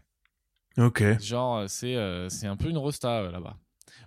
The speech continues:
Speaker 2: Voilà, donc si c'est juste, si vous voulez voir, hein, vous allez faire des tours, vous allez vous balader.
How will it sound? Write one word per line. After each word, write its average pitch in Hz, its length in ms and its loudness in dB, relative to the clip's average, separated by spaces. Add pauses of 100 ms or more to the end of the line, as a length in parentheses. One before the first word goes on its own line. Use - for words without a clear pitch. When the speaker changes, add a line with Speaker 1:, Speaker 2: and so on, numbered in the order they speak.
Speaker 2:
Voilà, 156 220 6
donc 151 140 0
si - 140 0
c'est 170 160 2
juste, 190 240 0
si - 100 -2
vous 165 120 -4
voulez 165 180 6
voir, 139 280 4
hein, 123 60 0
vous 117 160 -6
allez 120 140 -2
faire 127 200 -4
des 120 100 -2
tours, 151 200 -4
vous 135 80 -2
allez 127 80 2
vous 120 80 -4
balader. 117 360 -2